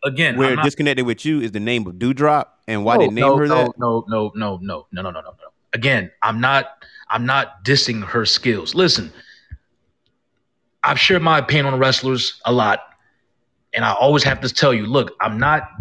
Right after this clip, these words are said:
Speaker 1: dissing them as a wrestler. I know they can wrestle. Hell, they wouldn't be there if they couldn't wrestle. So I know they can wrestle. I just don't understand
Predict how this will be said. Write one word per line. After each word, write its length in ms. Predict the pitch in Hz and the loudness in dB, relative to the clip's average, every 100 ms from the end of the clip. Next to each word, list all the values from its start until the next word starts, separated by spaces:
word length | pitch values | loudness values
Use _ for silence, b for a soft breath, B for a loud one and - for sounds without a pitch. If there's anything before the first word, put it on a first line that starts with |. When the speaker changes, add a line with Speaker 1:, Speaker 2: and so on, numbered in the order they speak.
| - | -2
Speaker 1:
dissing 460 | 135 - 127 120 | -2 -2 -4 -2
them 220 | 120 120 - | 0 0 0
as 160 | 107 101 | -4 -4
a 120 | 90 | -8
wrestler. 540 | 87 104 113 - 95 | -6 -2 0 0 -2
I 160 | 98 101 | -4 -2
know 440 | 110 135 156 156 | 0 2 4 2
they 200 | 147 120 110 | 2 0 -2
can 200 | 117 104 | -2 -2
wrestle. 360 | 90 - - - b b b b | -2 -4 -6 -20 b b b b
Hell, 240 | - 143 101 | 2 2 2
they 160 | 143 | 0
wouldn't 520 | 139 135 - 165 131 | 0 0 -2 -4 -2
be 180 | 120 208 | 2 4
there 200 | 139 135 | 4 2
if 160 | 139 - | 0 -2
they 100 | 180 | -4
couldn't 540 | - - 381 - 123 | -4 -2 -2 0 0
wrestle. 360 | 104 107 - - B - | -2 -2 -6 -16 B -2
So 140 | 185 170 | -2 2
I 140 | 190 | 0
know 420 | 196 226 247 247 | 0 2 4 4
they 140 | 160 135 | 4 2
can 160 | - | 0
wrestle. 400 | 139 175 - - - _ _ _ _ _ _ _ - | 0 0 -2 -10 -12 _ _ _ _ _ _ _ -2
I 140 | 165 | -2
just 140 | 151 151 | 0 -2
don't 160 | 143 | -2
understand 720 | 131 123 113 131 127 117 107 | -4 -6 -4 0 0 0 -4